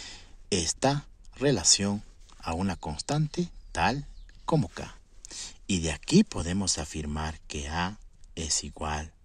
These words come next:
a tres K y B es igual a cuatro K.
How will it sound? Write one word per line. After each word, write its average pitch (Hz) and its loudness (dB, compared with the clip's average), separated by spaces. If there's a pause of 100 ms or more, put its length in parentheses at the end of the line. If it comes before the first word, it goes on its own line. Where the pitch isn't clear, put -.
(360)
a 76 -4
tres 113 0
K 104 -2 (1900)
y 208 10
B 139 0 (340)
es 90 -2
igual 104 -4 (240)
a 101 -4
cuatro 156 4
K. - -10